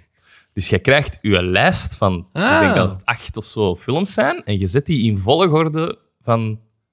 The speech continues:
Speaker 1: wat dat jij de beste vindt. Van één tot acht.
Speaker 2: Ah.
Speaker 1: En dan kijken ze naar, ehm, de, dus alle, ze doen al die berekeningen van al die lijsten dat ze dan ingestuurd krijgen van iedereen dat daarop gestemd heeft. En dan zien ze, ja,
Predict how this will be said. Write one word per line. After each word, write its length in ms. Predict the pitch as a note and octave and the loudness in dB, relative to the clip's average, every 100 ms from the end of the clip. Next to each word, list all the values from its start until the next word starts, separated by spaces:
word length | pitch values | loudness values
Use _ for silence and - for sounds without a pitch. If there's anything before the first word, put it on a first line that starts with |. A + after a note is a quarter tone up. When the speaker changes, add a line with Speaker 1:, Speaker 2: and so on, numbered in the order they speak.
| _ | _
Speaker 1:
wat 180 | _ A2 | _ 0
dat 140 | G2+ - | 0 0
jij 120 | G2+ | -4
de 160 | F#2+ | -4
beste 260 | E2+ E2+ F2 | -8 -12 -14
vindt. 320 | E2 E2 - _ _ | -18 -20 -20 _ _
Van 320 | - - F2+ - | -20 -14 -12 0
één 280 | A#2 B2 | 2 2
tot 280 | A#2+ G#2+ - | 0 -4 -4
acht. 360 | B2 C3 D3 D#3+ | -4 -2 0 0
Speaker 2:
Ah. 200 | D#3 C3 G#2+ G2+ | -2 -2 -4 -6
Speaker 1:
En 140 | - A2+ | 0 2
dan 160 | A#2+ | 2
kijken 320 | A#2 B2+ C3 | 2 0 0
ze 80 | A2+ | -2
naar, 280 | A#2 G#2+ G#2 | 0 0 0
ehm, 520 | G2+ F#2+ G2 G2 F2+ F2 - _ _ _ A2 | -2 0 0 0 -4 -10 -20 _ _ _ 0
de, 400 | G2+ F#2 E2 - | 4 4 2 -4
dus 280 | - F2+ - | -10 -12 -10
alle, 440 | F#2 G2 E2+ E2 - | -8 -6 -8 -12 -12
ze 140 | G2+ | -12
doen 300 | F#2 F#2+ E2+ | -8 -6 -8
al 260 | - G#2 F#2+ | -8 -2 0
die 200 | F#2 E2+ | 0 -6
berekeningen 560 | E2+ F#2+ B2 C3+ C3 A#2+ | -2 0 2 0 0 2
van 160 | G2+ | 4
al 180 | G#2+ A#2+ | 4 4
die 120 | A2 | 2
lijsten 440 | F#2+ F#2 A#2+ - B2 | 2 2 0 -2 -2
dat 120 | G#2+ | -2
ze 100 | A2 | 0
dan 180 | G2 F#2+ | 0 0
ingestuurd 400 | A#2 B2 B2+ A#2+ | -2 -2 -4 -6
krijgen 260 | A#2+ A#2 | -4 -2
van 80 | G2 | -4
iedereen 380 | F2+ A#2+ A2+ G#2+ | 0 2 4 2
dat 120 | G2 | 0
daarop 200 | F#2 F#2 | -2 -4
gestemd 480 | - - A#2+ C3+ C#3 | -6 -4 -2 -2 -2
heeft. 260 | D3 D3+ | -2 -2
En 100 | - | -4
dan 140 | G#2+ G#2 | -4 -2
zien 200 | G#2+ A2+ | 0 0
ze, 80 | G2 | 2
ja, 160 | F#2 | 2